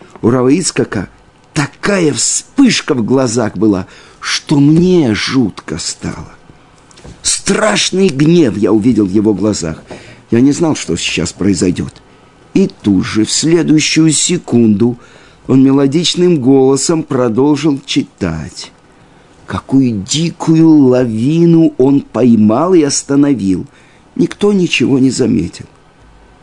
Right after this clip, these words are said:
О себе он говорил: «Я по природе очень гневливый и нетерпеливый человек». На самом деле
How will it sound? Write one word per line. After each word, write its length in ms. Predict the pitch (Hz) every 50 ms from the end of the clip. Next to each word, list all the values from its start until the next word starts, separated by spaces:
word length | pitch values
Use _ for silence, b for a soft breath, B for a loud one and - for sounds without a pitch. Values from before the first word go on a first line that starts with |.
| _ _ _ _
О 100 | - 107
себе 300 | - - 123 117 156 170
он 100 | 165 151
говорил: 440 | 135 131 123 113 92 90 85 80 80 85 101
«Я 240 | 92 95 104 - 120
по 160 | - 123 110
природе 600 | - 117 101 101 95 92 92 95 98 92 104 92 - -
очень 480 | 110 110 113 110 104 - - 110 107
гневливый 840 | 92 95 92 92 90 85 87 87 87 95 92 95 92 98 95 - - B B B B
и 120 | B 127 120
нетерпеливый 960 | 120 120 123 117 - 127 120 107 - - 120 113 104 101 107 107 104 110 101
человек». 540 | 95 - - 95 90 92 85 82 82 80 82 - _ _ _ _ _ _ _ _ _ _ _ _ _ _ _ _ _ _ -
На 100 | - 92
самом 320 | - - 107 113 107 107
деле 400 | 101 - 139 139 123 110 98 -